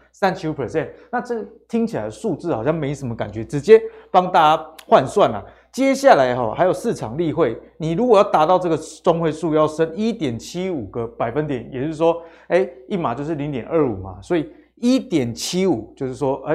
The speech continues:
剩下四场再升个七码这样的意思啊，所以你平均一下，哎，每一次的这个会议后，今年啊，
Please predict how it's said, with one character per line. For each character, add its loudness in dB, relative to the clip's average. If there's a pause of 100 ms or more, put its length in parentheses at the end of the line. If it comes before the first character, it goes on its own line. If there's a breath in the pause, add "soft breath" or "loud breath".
(120)
剩 0
下 0
四 -4
场 -10
再 -2
升 -6
个 -6
七 -8
码 -6
这 -8
样 -4
的 -10
意 -8
思 -12 (220 soft breath)
啊， -6
所 0
以 0
你 -4
平 -10
均 -8
一 -8
下， -2 (280 loud breath)
哎， -4
每 -8
一 -8
次 -8
的 -2
这 -6
个 -2 (360)
会 2
议 0
后， 0
今 -4
年 -6
啊， -8